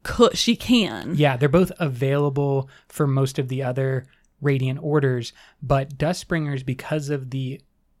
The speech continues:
Speaker 2: immense power and immense destructive potential of their abilities, they only receive new abilities as they progress in their ideal
Speaker 1: Their
Speaker 2: state.
Speaker 1: oaths.
Speaker 2: Yeah,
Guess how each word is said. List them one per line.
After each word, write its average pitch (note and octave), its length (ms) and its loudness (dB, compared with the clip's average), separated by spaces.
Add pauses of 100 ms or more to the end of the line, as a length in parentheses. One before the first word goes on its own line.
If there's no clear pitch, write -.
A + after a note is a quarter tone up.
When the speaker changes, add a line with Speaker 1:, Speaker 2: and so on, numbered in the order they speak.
(140)
Speaker 2:
immense C#3+ 540 -4
power D#3+ 720 -4 (160)
and C3+ 220 -2
immense C3 380 -6 (140)
destructive C3+ 840 -6 (200)
potential C#3+ 680 -4 (480)
of C#3 480 -2
their D3+ 260 0
abilities, D#3+ 720 -4 (340)
they C#3+ 600 0 (420)
only F#3 420 4
receive D#3 520 -2
new C#3+ 400 0
abilities C#3 640 -2 (120)
as C3+ 440 -4
they C3 160 -2
progress C3 800 -4
in C3 500 -2 (300)
their C3+ 320 -2
ideal B2+ 840 -4 (640)
Speaker 1:
Their G#3 120 -6
Speaker 2:
state. - 240 -4
Speaker 1:
oaths. - 220 -10
Speaker 2:
Yeah, C3+ 180 -6